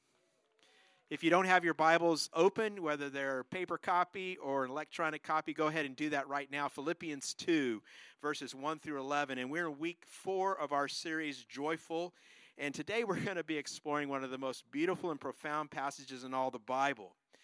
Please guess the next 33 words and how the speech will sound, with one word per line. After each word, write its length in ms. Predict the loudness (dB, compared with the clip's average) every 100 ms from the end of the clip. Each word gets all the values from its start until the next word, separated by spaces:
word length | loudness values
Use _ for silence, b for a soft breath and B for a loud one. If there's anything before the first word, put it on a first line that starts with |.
| b b b
And 80 | -10
I'm 80 | -6
telling 240 | 0 2
you 40 | 2
ahead 180 | 0 -2
of 80 |
time, 260 | -2 -2 0
we're 80 | 0
gonna 180 | -2 -2
see 220 | -2 -2
this 260 | -2 -4 0
lofty 460 | 4 6 4 -2
language, 520 | -2 -2 -2 -4 -4
these 160 | -6 -4
stirring 640 | -4 -6 4 6 6 4
images 540 | 0 0 0 0 -2 0
that 140 | -2
will 120 | -4
move 260 | 0 2 2
us 140 | 0
to 260 | 0 0 0
the 120 | -2
core 400 | -6 -2 0 0
of 160 | 0 0
our 120 | -2
beings. 580 | -2 -4 -4 -10 -14 -16 B B B B
But 120 | 2
I 80 | 4
want 320 | 6 4 2
to 100 | 0
keep 360 | -8 -6 -8 -6
reminding 640 | -8 -4 0 2 2 0 -4
you 340 | -4 -4 -6